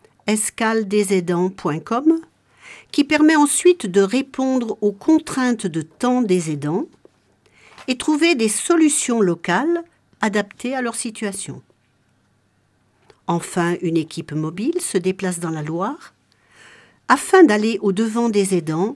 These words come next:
situés dans des milieux ruraux et ou isolés. Tout public. Téléphone zéro six vingt-trois trente et un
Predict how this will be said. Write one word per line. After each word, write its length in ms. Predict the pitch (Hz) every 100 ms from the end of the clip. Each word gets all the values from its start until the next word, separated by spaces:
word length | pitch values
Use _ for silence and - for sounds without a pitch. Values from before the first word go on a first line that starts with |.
| - _
situés 680 | - - 269 262 214 196 240
dans 160 | 220
des 200 | 190 165
milieux 400 | 170 240 240 226
ruraux 560 | 196 226 220 147 151 226 _ _ _ _ _ _ _ _ _ -
et 260 | 226 262 - -
ou 220 | 202 208 - -
isolés. 460 | 196 180 151 147 - _ _ _ _ _ - - _ _ _ _ _ _ _ _
Tout 140 | - 294
public. 600 | 277 214 170 170 - - _ _ _ _ _ _
Téléphone 640 | - 226 214 - 220 285 330 _ _ _ _ _ -
zéro 300 | 170 185 180
six 480 | - - 196 - -
vingt-trois 720 | 180 175 175 - - 175 254 - _ _ _ _
trente 320 | - 185 180
et 140 | 185 -
un 200 | 185 220